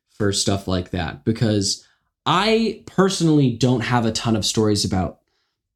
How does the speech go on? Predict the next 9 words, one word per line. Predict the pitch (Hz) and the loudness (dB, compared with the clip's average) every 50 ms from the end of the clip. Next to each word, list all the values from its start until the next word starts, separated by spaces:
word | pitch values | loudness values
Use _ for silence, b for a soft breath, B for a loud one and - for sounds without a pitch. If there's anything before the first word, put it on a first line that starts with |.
| _ _ _ - | _ _ _ -4
the | 120 | -2
supernatural | 117 - 120 113 - 95 98 95 98 92 - 104 98 | 0 0 0 0 0 0 0 0 -2 -2 -2 -2 0
and | 92 87 | 0 0
the | 85 | -2
paranormal. | - - 107 87 85 82 85 87 85 76 62 53 - - _ _ _ _ _ _ _ _ _ - | -2 -4 -4 -2 -2 -2 -2 0 -2 -2 -4 -4 -8 -14 _ _ _ _ _ _ _ _ _ -2
Emma | 156 175 180 180 165 147 135 | 0 2 2 4 2 2 0
has | - - 143 131 120 113 | 0 0 0 0 2 0
a | 104 85 - | 0 -2 -4
ton, | - - - - 123 110 80 62 65 64 - | -8 -8 -4 -2 0 0 -2 -2 -6 -10 -12